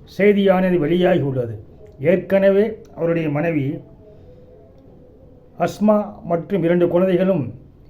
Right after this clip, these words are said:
வெளியேறியுள்ள நிலையில், தற்போது இவர் வெளியேறியுள்ளார். அதாவது, சிரியாவில் உள்நாட்டு போரானது மிக தீவிரமாக நடந்து வந்தது. அதை தவிர,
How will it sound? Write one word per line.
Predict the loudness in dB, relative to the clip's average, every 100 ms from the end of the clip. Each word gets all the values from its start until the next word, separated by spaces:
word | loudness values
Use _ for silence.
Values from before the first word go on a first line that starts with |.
| -20 -2
வெளியேறியுள்ள | 2 6 6 6 4 2
நிலையில், | 2 0 2 0 -2
தற்போது | -4 -4 0 2 4
இவர் | 4 2 -2 -8 -20 -20 -20 -12 -4
வெளியேறியுள்ளார். | 0 2 2 0 -2 -2 -6 -8 -20 -20 -20 -20 -20 -20 -20 -20
அதாவது, | -8 -2 0 2 0 -2 -8 -2
சிரியாவில் | 0 2 4 4 2 0 -4 -10 -18 -20 -20 -20 -20 -20 -16
உள்நாட்டு | -4 2 4 4 2
போரானது | 0 0 0 0 0 0 0 -2 -12 -4
மிக | 0 0
தீவிரமாக | 2 0 2 2 2 0 2
நடந்து | 0 0 -2
வந்தது. | -2 -4 -10 -14 -8
அதை | 0 0 0
தவிர, | 0 0 2 0 -2